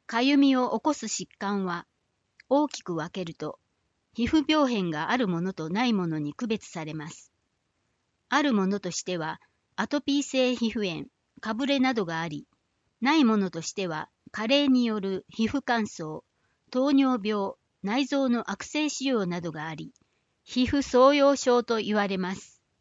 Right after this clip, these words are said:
治療は内服薬、または外用薬、あるいはそれぞれの併用となります。現疾患の治療優先と考えられますが、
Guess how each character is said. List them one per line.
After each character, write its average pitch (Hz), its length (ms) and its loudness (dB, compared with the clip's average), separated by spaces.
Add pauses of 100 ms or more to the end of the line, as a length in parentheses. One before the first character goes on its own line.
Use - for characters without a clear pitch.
(600)
治 - 160 -6
療 254 300 2
は 214 240 0 (140)
内 240 220 0
服 262 260 -4
薬、 175 420 -6 (480)
ま 214 160 -4
た 262 120 0
は 175 140 -2
外 196 240 0
用 247 200 2
薬、 165 420 -10 (680)
あ 226 140 -2
る 269 120 2
い 233 120 2
は 170 300 -2
そ - 220 -2
れ 294 100 2
ぞ 285 100 2
れ 214 100 2
の 170 140 -2
併 202 260 -2
用 233 200 0
と 196 140 -4
な 180 120 -2
り 170 100 -6
ま 165 140 -8
す。 - 220 -20 (1120)
現 285 240 4
疾 247 320 -4
患 190 240 -2
の 160 220 -4 (280)
治 220 140 -6
療 294 260 2
優 247 180 2
先 247 280 0
と 220 140 -6
考 214 280 -2
え 202 140 0
ら 190 120 -4
れ 190 100 -4
ま 190 120 -4
す 185 120 -14
が、 156 220 -10